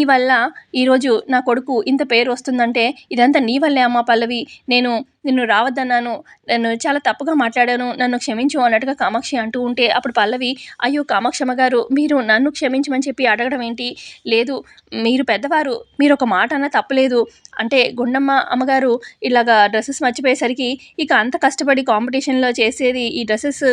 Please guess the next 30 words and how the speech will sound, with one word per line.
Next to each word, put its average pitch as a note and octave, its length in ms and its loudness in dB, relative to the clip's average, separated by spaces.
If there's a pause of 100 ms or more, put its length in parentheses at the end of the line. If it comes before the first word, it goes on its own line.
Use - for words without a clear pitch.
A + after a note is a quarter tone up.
(120)
లేకపోతే A#3 420 -2
ఎలా G#3+ 220 2
అని C4 120 0
చెప్పి A#3 400 -6
నేను B3 320 -2
వచ్చాను. A#3 440 -2 (280)
అయితే B3+ 200 0
నేను B3 180 -2
వచ్చినందుకు C4 580 -2
మంచి C4 280 0
అయింది. A#3+ 400 0
యాంకర్, B3 440 -2 (340)
అదే A#3 220 0 (240)
మోడల్ B3+ 340 2
లేకపోయేసరికి A#3+ 800 0 (340)
ఇక B3+ 140 -2 (540)
అమ్మగా, C4 440 2
అమ్మకి C4 380 -2 (240)
ఐడియా B3+ 280 0
వచ్చింది B3 480 -4
నేనే C4+ 260 -4
మోడల్‌గా A#3 380 -4
చేయొచ్చని. A#3 560 -6
ఇక B3+ 220 -4
ఆదగా A#3 380 0 (440)
నేను C4 240 2
కూడా C4 160 2
ట్రై B3+ 220 0
చేశాను. B3+ 600 -2
ఇక C4 100 -4